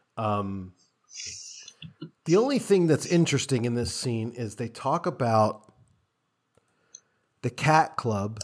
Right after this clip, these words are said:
the, or I'm sorry, the cla-, <laughs> the classic clat, uh,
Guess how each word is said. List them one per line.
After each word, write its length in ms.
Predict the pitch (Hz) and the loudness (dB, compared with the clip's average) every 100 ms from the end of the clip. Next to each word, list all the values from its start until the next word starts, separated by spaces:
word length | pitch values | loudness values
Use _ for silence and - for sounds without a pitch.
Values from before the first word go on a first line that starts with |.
| - | -4
the, 80 | 123 | 0
or 180 | 131 123 | 4 4
I'm 120 | 117 | 2
sorry, 300 | 107 90 87 - | 0 -2 -4 -6
the 80 | - | -4
cla-, 500 | - - 151 - 147 - - | -4 -2 -2 0 0 -2 -8
<laughs> 100 | - | -2
the 80 | 151 | 0
classic 520 | - 170 175 190 - | 2 2 2 0 -2
clat, 520 | - 156 120 113 - - 113 | 2 6 6 4 0 -8 -6
uh, 640 | 120 - - 123 131 | -6 -4 4 6 8